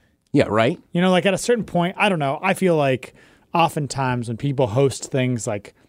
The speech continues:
Speaker 2: they're the only one who has a terrible time. And that's, in, on s-, in some respects, that's a sign of a good host, which is, like,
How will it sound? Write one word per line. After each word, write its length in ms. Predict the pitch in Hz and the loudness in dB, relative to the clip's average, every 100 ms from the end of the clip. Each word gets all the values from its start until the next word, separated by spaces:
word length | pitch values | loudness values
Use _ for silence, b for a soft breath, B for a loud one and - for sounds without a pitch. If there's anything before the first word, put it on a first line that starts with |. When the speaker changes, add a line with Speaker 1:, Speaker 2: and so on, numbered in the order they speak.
| _ - | _ 0
Speaker 2:
they're 160 | 165 | 2
the 100 | 175 | 4
only 160 | 165 147 | 2 0
one 220 | 131 131 | 0 0
who 100 | 120 | 0
has 140 | 123 104 | -2 -2
a 40 | |
terrible 360 | - 135 117 104 | -2 0 0 -4
time. 360 | 113 95 87 - _ | -6 -8 -10 -18 _
And 280 | 180 170 151 B | 0 0 -2 B
that's, 260 | - 247 - - - | -2 -2 -2 -10 -4
in, 220 | 214 247 | -4 0
on 120 | 233 208 | 0 0
s-, 200 | - 277 - | 0 -2 0
in 120 | 202 | 0
some 160 | 160 262 | 2 0
respects, 380 | 277 - 180 - | 0 2 0 0
that's 160 | 165 | -6
a 40 | - | -4
sign 180 | 156 151 | -2 0
of 80 | |
a 40 | 143 | 0
good 160 | 147 | 0
host, 460 | 110 104 131 - - _ _ - | 0 -2 -2 -6 -16 _ _ -4
which 220 | 143 - | -2 2
is, 180 | 147 117 | 0 2
like, 280 | 131 120 | 0 -2